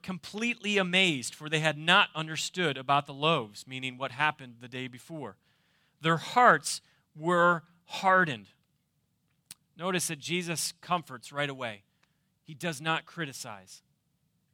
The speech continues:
"What's wrong with you people? You're crying? You think I'm a ghost? What's wrong with you?" No, take courage.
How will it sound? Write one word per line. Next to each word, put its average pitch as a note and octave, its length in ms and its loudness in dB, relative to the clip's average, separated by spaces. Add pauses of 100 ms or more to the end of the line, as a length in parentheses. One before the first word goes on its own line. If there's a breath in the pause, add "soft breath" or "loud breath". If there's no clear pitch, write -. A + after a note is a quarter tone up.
(140)
"What's - 240 -4
wrong B3+ 340 10
with B3+ 160 2
you G#3+ 120 0
people? E3 760 4 (920)
You're G3 160 2
crying? B3 560 10
You A3+ 100 2
think B3+ 160 2
I'm G#3+ 120 8
a D3 160 4
ghost? B3+ 600 4 (280)
What's - 180 -12
wrong D4+ 260 8
with C4 180 4
you?" D3 440 2 (1800)
No, F#3+ 400 -14
take A3+ 260 -10
courage. A3+ 800 0